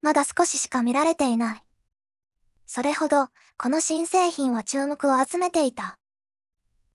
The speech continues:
ずらずらと居並ぶ高価な望遠鏡たちが、なんだかかわいそうに思えてくる。大方の予想に反し、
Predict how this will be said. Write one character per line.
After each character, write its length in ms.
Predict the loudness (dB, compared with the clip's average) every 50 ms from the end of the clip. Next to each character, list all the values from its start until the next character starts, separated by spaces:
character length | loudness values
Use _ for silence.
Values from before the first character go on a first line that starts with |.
| _
ず 100 | 0 2
ら 140 | 4 4 4
ず 100 | 2 0
ら 120 | -2 -2
と 140 | -2 -4 -4
居 100 | -4 -2
並 300 | -2 0 0 0 -2 -2
ぶ 40 | -2
高 220 | 0 2 2 2
価 100 | 0 -2
な 140 | -4 -4 -2
望 220 | 0 2 2 4 4
遠 180 | 2 2 0 -2
鏡 240 | 0 2 2 2
た 100 | 2 0
ち 120 | -4 -4 -4
が、 200 | -4 -6 -6 -8 _ _ _ _ -6
な 160 | -2 -2 0 2
ん 40 |
だ 80 | 0 0
か 120 | -2 -2
か 140 | -4 0 0
わ 120 | 2 2 2
い 60 | 0
そ 220 | 0 0 0 2
う 20 | 2
に 120 | 0 -2
思 220 | 0 0 0 0
え 80 | 0 0
て 120 | -2 -4
く 120 | -6 -6 -10
る。 160 | -10 -10 -12 _ _ _ _ _ _ _ _ _ _ _ _ _ _ _ _ _ _ _ -2
大 200 | 0 2 2 2
方 240 | 2 0 2 2 0
の 100 | 0 0
予 120 | 0 -2
想 240 | -2 0 0 0 0
に 120 | 0 -2
反 220 | -2 -2 -2 -2 -2
し、 160 | -4 -6 -8